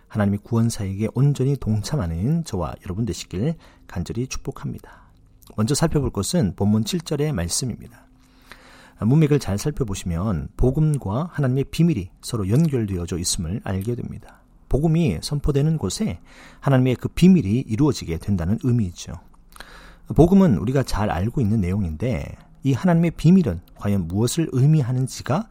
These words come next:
굉장히 중요해 보입니다. 성경을 보면 신약 성경에 비밀이라는 단어가 몇 번 등장하는데,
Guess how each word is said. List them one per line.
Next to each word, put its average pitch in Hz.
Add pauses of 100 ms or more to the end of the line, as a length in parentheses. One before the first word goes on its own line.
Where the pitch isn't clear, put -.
(380)
굉장히 95
중요해 113
보입니다. 110 (800)
성경을 160
보면 113
신약 143
성경에 123
비밀이라는 120
단어가 101
몇 92
번 117
등장하는데, 101